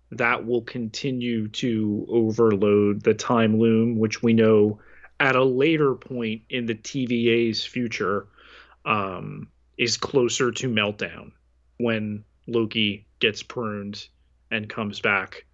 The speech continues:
in that first episode via the, uh, the,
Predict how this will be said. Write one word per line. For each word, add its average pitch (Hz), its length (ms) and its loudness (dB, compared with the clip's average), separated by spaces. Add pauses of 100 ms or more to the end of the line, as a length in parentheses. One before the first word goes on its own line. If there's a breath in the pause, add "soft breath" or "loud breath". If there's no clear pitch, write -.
(500)
in 107 140 -6
that 98 200 -4
first 104 360 -4
episode 101 760 -4 (100)
via 101 680 0 (120)
the, 98 480 -4
uh, 90 380 -2 (840 soft breath)
the, 90 480 2